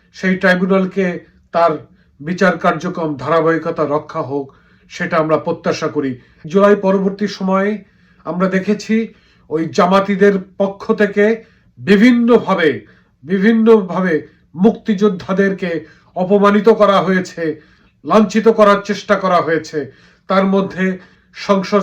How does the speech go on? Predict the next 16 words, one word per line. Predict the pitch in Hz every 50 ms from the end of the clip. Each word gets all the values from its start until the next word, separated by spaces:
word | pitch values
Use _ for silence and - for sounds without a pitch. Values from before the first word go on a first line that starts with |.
| 190 -
সদস্য | 202 190 190 185 - - 196 190
হিসেবে | 185 - 202 190 190 185 180 170 -
জয়ী | 185 185 185 190 185 165
হয়ে | 180 180 180 170 160 156
আসা | 156 - 165 170 160 147 139 - - _ _ _ _ _ _ _ _ -
ফজলুর | 208 208 185 170 190 202 208 180 196
রহমান | 185 170 185 190 196 185 180 175
মুক্তিযোদ্ধার | 180 180 - - 196 185 180 185 180 - - - 175 165 156 151 - - _ _ _ _ _ _ _ _ _ _ _ _ _ -
কথা | 185 180 - 180 185 170
বলতেই | 175 180 170 - 190 185 180 -
চাই। | 175 143 117 107 98 - _ _ _ _ _ _ _ _ _ _ _ _ _ _ _ _ _ _ _ _ _ _ _ _ _ _ _ _ - -
তাকে | 165 - 196
দল | 185 180 185 196 190 190
থেকে | 185 175 202 190 160
বহিষ্কার | 185 190 185 - - 190 180 175 -
করা | 185 180